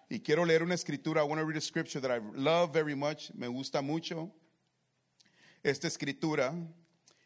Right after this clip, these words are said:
está basada en Hechos capítulo cuatro, verso trece. It's based on Acts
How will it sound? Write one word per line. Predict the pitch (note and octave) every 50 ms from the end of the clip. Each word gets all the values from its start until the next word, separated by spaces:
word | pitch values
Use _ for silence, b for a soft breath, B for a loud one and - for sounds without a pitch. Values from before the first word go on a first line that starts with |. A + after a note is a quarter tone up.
| b -
está | A#2 A2 - - C#3+ C#3+
basada | D3+ D#3 C#3+ - - D3+ D3+ D#3+ D3+
en | C3 C3+
Hechos | D3 E3 F3 E3+ - - E3+ - -
capítulo | E3 C3+ - D#3 - - F3 D#3+ D#3+ D#3+
cuatro, | - C#3+ D3+ D#3 D3+ - D3+ D3
verso | B2+ C#3 C3+ - - C#3
trece. | A#2 - D3 D3+ C#3 - A#2+ G2+ F#2+ -
It's | C#3 B2+ - -
based | - C#3 D3 C#3+ - -
on | B2+ B2 B2
Acts | - D3+ E3+ G3 G3+ - - - -